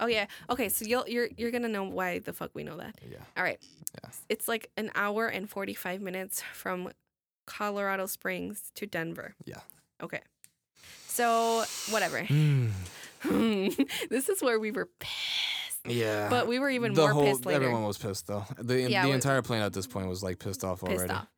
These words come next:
Speaker 1: And then, so we were like, "Ah, well, this sucks." Like, duh, duh, duh, duh. We were like, "Well, this isn't," whatever. So, uh, we land, and then we're just, like,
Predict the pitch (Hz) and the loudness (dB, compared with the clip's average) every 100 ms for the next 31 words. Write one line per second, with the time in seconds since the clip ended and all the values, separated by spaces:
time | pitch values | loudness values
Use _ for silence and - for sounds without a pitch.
0 | _ - - - - 240 226 226 226 220 | _ -20 -20 -6 -2 0 2 2 0 -2
1 | - - 233 220 214 226 233 196 - - | -2 0 2 2 2 2 0 -4 -6 -4
2 | 247 - - 214 294 - - 214 196 202 | -4 -4 -6 -4 0 0 2 2 2 2
3 | 208 - 190 - _ 269 240 240 226 208 | 0 -4 -6 -8 _ 0 2 4 4 2
4 | 202 208 202 196 185 214 226 226 285 247 | 0 0 0 0 -2 0 -2 0 -2 -2
5 | 226 208 - _ _ _ - 190 - - | -2 -4 -6 _ _ _ -8 -6 -8 -10
6 | _ - - _ - 254 240 226 214 - | _ -20 -20 _ 0 2 4 4 0 -4
7 | _ _ _ _ _ _ _ _ - - | _ _ _ _ _ _ _ _ -20 -18
8 | - 208 220 214 262 254 220 220 226 226 | -4 0 2 2 0 2 2 4 2 0
9 | - - 202 202 202 202 208 226 240 247 | -4 -4 -2 0 2 0 2 2 2 0
10 | - 247 220 | 0 0 0